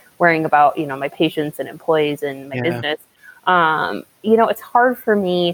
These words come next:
Speaker 1: to, like, feel like this is a really special time. I am thankful, uh, you know, so thankful. I could be in a much worse position, um, than we are, and I do get to have a lot more time with my kids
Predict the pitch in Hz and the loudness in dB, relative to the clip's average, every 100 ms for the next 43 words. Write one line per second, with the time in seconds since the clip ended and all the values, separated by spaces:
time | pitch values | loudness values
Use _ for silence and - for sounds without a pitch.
0 | - 170 165 156 - 175 165 160 156 160 | 0 2 4 2 2 4 6 4 2 -4
1 | - 160 156 151 147 147 - 165 160 170 | -2 -4 -4 -2 -2 -2 -2 -4 0 0
2 | - 196 220 214 - 208 208 - 165 180 | 2 2 4 2 2 2 2 2 4 4
3 | - - 139 - 170 - - 254 165 170 | 2 -6 -6 -4 -4 -2 0 2 2 2
4 | 147 170 190 175 160 156 156 165 180 185 | 2 2 2 0 2 2 0 0 0 0
5 | 180 175 - 170 165 - 156 165 _ _ | 0 -2 -2 -6 -4 -2 -4 -6 _ _
6 | _ - 165 151 147 170 165 165 165 147 | _ 0 2 2 2 2 2 0 2 2
7 | 147 147 170 175 151 147 147 - 156 151 | 4 4 2 2 0 0 -2 -2 -4 -2
8 | 160 175 165 160 170 147 147 156 147 151 | 0 0 2 -2 0 0 4 4 2 -2
9 | 151 151 156 151 - 160 | -6 -6 -6 -12 -6 -6